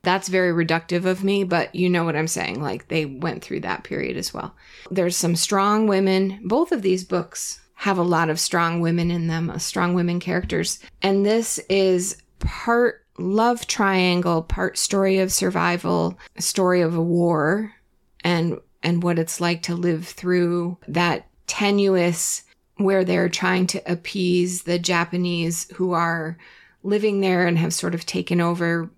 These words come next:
parts of their society. It has some s-, slightly modern language, which takes you out of the story a little bit, but it also, in some ways,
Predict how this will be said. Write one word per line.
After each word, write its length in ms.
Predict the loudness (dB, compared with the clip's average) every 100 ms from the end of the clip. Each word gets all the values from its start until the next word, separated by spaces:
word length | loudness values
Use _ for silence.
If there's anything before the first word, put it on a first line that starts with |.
| _
parts 340 | -8 -6 -4 -4
of 100 | -2
their 180 | -2 -2
society. 840 | -4 -6 -4 -4 -4 -6 -8 -10 -16 -20 -20 -20 _
It 120 | -2 0
has 400 | 0 0 0 0
some 220 | 0 0
s-, 220 | 0 0 -2
slightly 560 | -4 0 2 2 2
modern 640 | 2 2 2 2 2 2 2
language, 580 | 0 0 2 0 -2 -2
which 480 | 0 0 0 -4 -8 -6
takes 340 | -2 -2 0
you 120 | 0
out 160 | 0 0
of 60 | -2
the 80 | -2
story 500 | -2 0 0 2 0
a 100 | -2
little 240 | -2 -2
bit, 380 | 0 -2 -2 -6 -18 -20 -10
but 260 | -2 0 2
it 120 | 0 0
also, 880 | 0 0 2 2 4 4 2 0 -4 _ _ _ _ _
in 120 | -2 0
some 220 | 2 2
ways, 400 | 2 2 0 -6